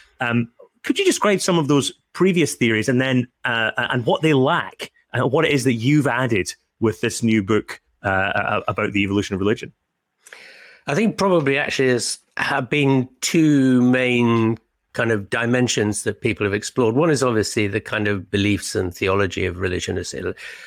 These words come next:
Speaker 2: um, a-, and the other is the psychology, particularly in the last, well, fifteen, uh, twenty years, maybe, what's become known as the cognitive science of religion. Um,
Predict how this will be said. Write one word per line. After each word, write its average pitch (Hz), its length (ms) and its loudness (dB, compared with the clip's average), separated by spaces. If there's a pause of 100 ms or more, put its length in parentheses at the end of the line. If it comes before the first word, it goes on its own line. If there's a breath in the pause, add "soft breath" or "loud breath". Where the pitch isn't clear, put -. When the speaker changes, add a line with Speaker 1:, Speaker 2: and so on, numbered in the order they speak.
(160 loud breath)
Speaker 2:
um, 104 420 0
a-, - 40 -2
and 135 260 0
the 135 100 0
other 156 180 2
is 131 180 -2
the 123 80 -4
psychology, 120 840 -2
particularly 131 400 0
in 113 140 2
the 110 80 2
last, 110 600 -2 (280)
well, 90 260 -2
fifteen, 95 720 -2 (220)
uh, 95 260 -4
twenty 98 340 -2
years, 95 440 0
maybe, 87 380 -2 (300 loud breath)
what's 104 140 -4
become 101 300 -2
known 101 220 0
as 95 160 -2
the 104 80 -6
cognitive 98 440 -2
science 98 440 -2
of 92 100 -2
religion. 95 420 -2 (720 loud breath)
Um, 110 420 0